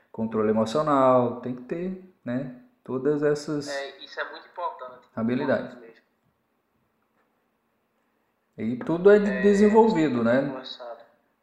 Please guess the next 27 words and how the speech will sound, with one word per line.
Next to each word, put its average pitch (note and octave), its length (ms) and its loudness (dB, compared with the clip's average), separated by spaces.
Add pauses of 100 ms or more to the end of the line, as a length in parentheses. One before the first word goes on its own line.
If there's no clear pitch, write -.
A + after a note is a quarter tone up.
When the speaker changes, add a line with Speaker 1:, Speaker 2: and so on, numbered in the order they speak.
(160)
Speaker 1:
Tem, B2+ 420 0
tem B2+ 100 0
um B2+ 100 4
Speaker 2:
É. B2+ 100 0
Speaker 1:
ditado C#3 340 6
que D3+ 60 4
a C3+ 80 8
gente C3+ 200 0
fala B2+ 320 6
muito C3+ 280 0
assim: B2 340 -2
é, G#2 360 -6
"Feito B2+ 280 -2
é - 20 0
melhor B2 260 0
que - 60 -12
perfeito." A#2+ 560 -6 (1040)
E A#2 280 -4
quanto C3 340 -2
mais D#3 260 2
cedo D3+ 260 -2
Speaker 2:
É, D3 100 -2
Speaker 1:
você D3 240 2
Speaker 2:
eu C#3+ 80 6
Speaker 1:
errar, C3 480 4
Speaker 2:
ouvi - 160 -14
você - 200 -20